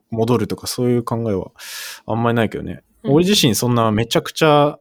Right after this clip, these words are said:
Speaker 1: アカデミア、まあ、厳しい状況ではあるけど、
Speaker 2: うんうん。
Speaker 1: ス-、スーパーネガティブまでは思ってないかなって感じ
Speaker 2: うん、そっかそっか。
Speaker 1: ですね。
Speaker 2: ね。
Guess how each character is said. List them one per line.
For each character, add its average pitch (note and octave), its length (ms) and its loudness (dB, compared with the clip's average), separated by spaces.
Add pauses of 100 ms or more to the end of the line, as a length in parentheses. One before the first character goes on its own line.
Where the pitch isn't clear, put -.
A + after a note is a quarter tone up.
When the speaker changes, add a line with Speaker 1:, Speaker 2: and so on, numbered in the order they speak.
Speaker 1:
ア C#3 100 -18
カ C3 120 -2
デ B2+ 120 2
ミ A#2+ 180 0
ア、 A#2 180 0
ま B2 80 -2
あ、 - 20 0
厳 D#3 240 0
し D#3 220 2
い - 20 -2
状 A2 180 2
況 A2+ 240 0
で A2+ 80 4
は F#2 100 2
あ F2+ 60 0
る E2+ 80 -8
け - 120 -10
ど、 - 260 -12 (100)
Speaker 2:
う A#3 80 -8
ん G#3+ 40 -6
う A3 40 -8 (360)
ん。 - 20 -10
Speaker 1:
ス-、 D3+ 200 -6 (260)
ス - 260 -4
ー C3 120 0
パ B2+ 200 2
ー - 20 2
ネ C3 120 2
ガ A#2 100 2
テ G#2 80 -2
ィ - 20 -6
ブ E2+ 140 -6
ま D#2+ 140 -8
で D#2+ 80 -8
は D#2+ 40 -8
思 E2+ 160 -8
っ - 20 -12
て - 140 -10
な E2 80 -6
い D#2+ 60 -10
か - 80 -14
な A#1 200 -18
っ - 40 -20
て - 100 -20
感 C#3 160 -14
じ A3 120 -12
Speaker 2:
う G#3 40 -12
ん、 F#3 240 -12
そ - 120 -18
っ - 20 -20
か - 80 -20
そ - 100 -20
っ - 40 -20 (100)
か。 - 80 -20 (920)
Speaker 1:
で F#2+ 80 -4
す E2+ 160 -6
ね。 E2 160 -4
Speaker 2:
ね。 D2 160 -6